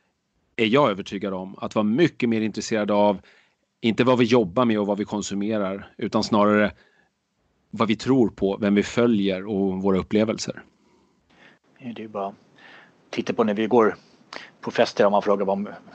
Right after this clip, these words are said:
Speaker 2: <laughs> vad, vad man jobbar med istället för vem man är. Men jag tror också där är ju teknikskiftet på riktigt. Det kommer att finnas så mycket svar vem man är som snart kan till och med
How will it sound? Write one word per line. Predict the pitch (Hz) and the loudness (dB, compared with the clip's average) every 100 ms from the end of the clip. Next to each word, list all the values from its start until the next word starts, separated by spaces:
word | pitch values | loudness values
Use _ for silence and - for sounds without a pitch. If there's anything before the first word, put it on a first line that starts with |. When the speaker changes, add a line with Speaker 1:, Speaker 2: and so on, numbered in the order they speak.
| - | -10
Speaker 2:
<laughs> | 160 123 - 101 | 0 0 0 -4
vad, | - 113 98 - | -2 -2 -4 -6
vad | 101 | -2
man | 107 101 | 0 0
jobbar | 104 110 | 0 0
med | 95 | 0
istället | 92 104 | -2 -4
för | - | 0
vem | 98 98 | 0 2
man | 98 | 4
är. | 113 95 | 4 4
Men | 113 | 4
jag | 117 | 4
tror | 131 | 4
också | 170 - 135 | 4 2 2
där | 120 196 | 4 4
är | 170 | 2
ju | |
teknikskiftet | 107 117 - 117 - 120 - 104 - | 0 -6 -6 -6 -4 -4 -2 -2 0
på | - | -2
riktigt. | 110 - - 113 - - - - - | -2 -2 -2 -2 -6 -20 -20 -20 -16
Det | - | -8
kommer | 135 135 | -2 2
att | 123 | 2
finnas | 135 120 | 2 0
så | - | 0
mycket | 139 143 | -4 -2
svar | - 143 165 | 2 2 2
vem | 107 | 2
man | 107 | 0
är | 120 143 95 | -2 -4 -6
som | - 104 95 _ _ - - _ _ _ _ _ | -8 -10 -12 _ _ -20 -20 _ _ _ _ _
snart | - - 117 117 - - | -10 -2 0 0 -4 -4
kan | 117 104 | -2 -2
till | - 110 | -2 -2
och | |
med | 104 | -2